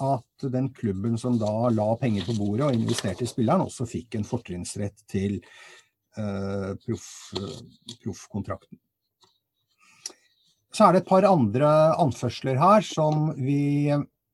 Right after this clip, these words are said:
ikke trenger å gå inn på, blant annet at, eh, siden dette gjaldt, eh, tvisten gjaldt et stevne i Dubai, så gjaldt ikke E U-reglene. Det ble avvist fordi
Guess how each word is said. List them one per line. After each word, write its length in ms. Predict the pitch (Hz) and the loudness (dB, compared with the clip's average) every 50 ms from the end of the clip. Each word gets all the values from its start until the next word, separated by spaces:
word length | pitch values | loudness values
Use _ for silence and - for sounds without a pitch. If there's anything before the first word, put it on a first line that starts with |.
| _ | _
ikke 200 | 123 117 - 135 - | -6 -6 -6 -6 -4
trenger 300 | 127 110 107 110 117 120 | -4 -4 -4 -2 -2 -2
å 60 | 120 | 0
gå 100 | 123 156 143 | 0 2 2
inn 200 | 123 113 113 - | 2 2 0 -2
på, 280 | - - 185 202 202 | 0 2 4 6 6
blant 220 | 165 156 147 131 - | 6 4 2 2 2
annet 420 | 147 123 104 101 117 120 113 - | 2 2 2 2 2 0 0 0
at, 460 | 110 120 120 117 117 - _ _ - | 0 0 0 0 -2 -6 _ _ -6
eh, 180 | 131 123 120 113 | -4 -2 -2 -2
siden 300 | - - 123 120 120 123 | -2 -4 -2 0 0 0
dette 260 | 120 113 - _ 127 | 0 -2 -4 _ -4
gjaldt, 540 | 117 101 98 110 113 - _ _ _ _ - | -2 -2 -2 -4 -6 -8 _ _ _ _ -8
eh, 580 | 120 117 120 123 120 117 117 113 117 - - 123 - | -6 -6 -6 -6 -6 -6 -8 -8 -8 -8 -10 -10 -4
tvisten 320 | - 123 113 - - 151 127 | -4 -4 -4 -4 -4 -4 -4
gjaldt 160 | - - 131 | -4 -4 -8
et 80 | 117 | -10
stevne 300 | - - - 131 110 104 | -8 -6 -4 -2 -2 -2
i 80 | 101 95 | -2 0
Dubai, 540 | 104 120 113 107 123 127 143 165 175 175 143 | 0 -2 0 2 4 6 6 8 6 6 2
så 120 | 117 - 131 123 | 0 0 0 0
gjaldt 300 | 107 95 - - - _ | 0 0 -2 -6 -10 _
ikke 240 | 123 117 - 151 131 | -8 -6 -4 -2 -2
E 80 | 113 | 0
U-reglene. 640 | 104 104 110 110 104 113 120 127 151 175 190 185 170 - - - - _ _ - - - - - - | 0 -2 -2 -4 -2 0 0 4 4 4 4 4 2 -4 -12 -20 -20 _ _ -20 -18 -18 -18 -16 -16
Det 320 | 107 104 110 113 117 113 | -10 -8 -6 -4 -4 -2
ble 280 | 98 110 113 113 117 117 | -2 0 0 0 0 0
avvist 720 | - 120 107 101 104 104 107 143 170 180 175 - - - - | 0 -2 -2 -2 -2 -2 0 2 2 2 2 0 -2 -6 -6
fordi 720 | - 143 120 98 98 101 101 110 110 117 117 110 104 - | -6 -6 -4 -4 -4 -6 -6 -4 -2 -2 -2 -2 -2 -6